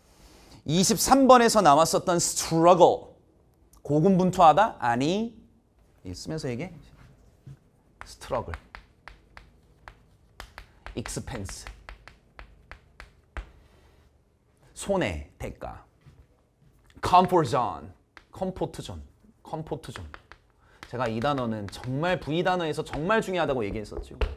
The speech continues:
이십삼 번에 나왔었다. 어, 뭐 다는 말씀드리기 좀 뭐합니다만 이십사 번 문제에 이제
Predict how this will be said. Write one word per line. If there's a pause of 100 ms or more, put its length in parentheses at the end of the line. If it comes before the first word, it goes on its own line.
(260)
이십삼
번에
나왔었다. (1400)
어, (340)
뭐
다는
말씀드리기
좀
뭐합니다만 (320)
이십사
번
문제에
이제